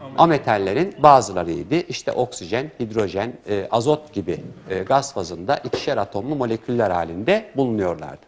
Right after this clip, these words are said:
Speaker 2: O halde aranan seçenek E seçeneği olmalıdır. Metaller moleküllü yapıya sahip değillerdir. Bir başka soru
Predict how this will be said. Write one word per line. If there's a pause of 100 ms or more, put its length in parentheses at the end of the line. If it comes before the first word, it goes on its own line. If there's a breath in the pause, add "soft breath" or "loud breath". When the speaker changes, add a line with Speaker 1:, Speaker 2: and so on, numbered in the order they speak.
(140)
Speaker 2:
O
halde
aranan
seçenek (580 soft breath)
E
seçeneği
olmalıdır. (540 soft breath)
Metaller
moleküllü
yapıya
sahip
değillerdir. (1900 soft breath)
Bir
başka
soru